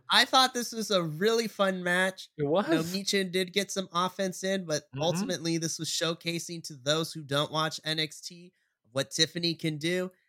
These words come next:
Speaker 1: And
Speaker 2: Mm-hmm.
Speaker 1: Tiffany is the whole package for me. Her entrance is very fun with the Malibu Barbie house graphic, which is so good.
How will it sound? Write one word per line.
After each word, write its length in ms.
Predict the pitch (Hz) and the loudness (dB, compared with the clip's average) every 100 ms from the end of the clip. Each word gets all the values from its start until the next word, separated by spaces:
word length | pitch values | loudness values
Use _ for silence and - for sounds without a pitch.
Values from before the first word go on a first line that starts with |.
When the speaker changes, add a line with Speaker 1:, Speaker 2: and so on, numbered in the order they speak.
| _ _ 101 | _ _ -16
Speaker 1:
And 100 | 92 | -16
Speaker 2:
Mm-hmm. 180 | - 95 | -14 -2
Speaker 1:
Tiffany 1000 | - 151 196 - 220 214 214 214 208 208 | 2 8 8 8 2 2 0 0 0 -2
is 580 | 180 165 156 147 127 127 | 2 6 6 6 2 -4
the 120 | 123 | 0
whole 220 | 120 175 | 4 4
package 440 | 175 175 165 156 - | 6 2 2 -2 -8
for 100 | 156 | -8
me. 240 | 151 151 | -4 -2
Her 200 | 147 147 - | 0 -2 -2
entrance 460 | 139 147 165 147 | -4 -2 -6 -6
is 140 | 143 120 | -10 -6
very 340 | 127 139 131 | -2 0 0
fun 500 | 127 - 123 120 123 - _ _ _ | -4 -2 0 0 -2 -10 _ _ _
with 100 | 123 - | -10 -8
the 80 | |
Malibu 500 | 127 131 139 139 135 123 | -2 2 2 2 0 0
Barbie 360 | 127 135 131 | 2 2 0
house 320 | 120 127 127 | 0 0 -2
graphic, 500 | - 127 127 - 117 120 | -4 -2 -2 -2 -10 -12
which 160 | 123 - | -18 -18
is 140 | - - | -6 2
so 220 | 185 147 | 4 4
good. 360 | - 117 113 | 2 2 0